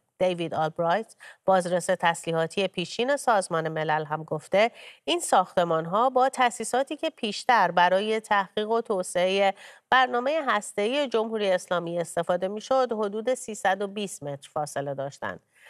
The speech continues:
بر اساس گزارش رویترز، سه مقام ارشد جمهوری اسلامی نتایج این بررسی‌ها را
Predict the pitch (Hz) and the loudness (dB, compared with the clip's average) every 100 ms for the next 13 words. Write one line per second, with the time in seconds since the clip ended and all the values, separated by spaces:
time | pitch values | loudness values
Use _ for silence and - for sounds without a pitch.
0 | - - 170 175 202 196 208 196 185 180 | -16 0 2 2 0 -6 -2 0 2 0
1 | 185 196 180 175 180 196 202 - 196 190 | 2 -2 0 0 0 -2 -2 -2 -2 -2
2 | 175 185 208 214 190 - 208 220 214 196 | -2 0 0 0 0 -2 -2 -2 -2 -4
3 | 175 175 156 156 170 160 170 180 190 196 | -6 -2 -2 -4 -4 -4 -2 -2 -2 -2
4 | 208 208 269 254 190 185 165 160 160 160 | -4 -2 -4 -2 -2 0 0 2 0 -4
5 | - 160 160 147 | -6 0 2 2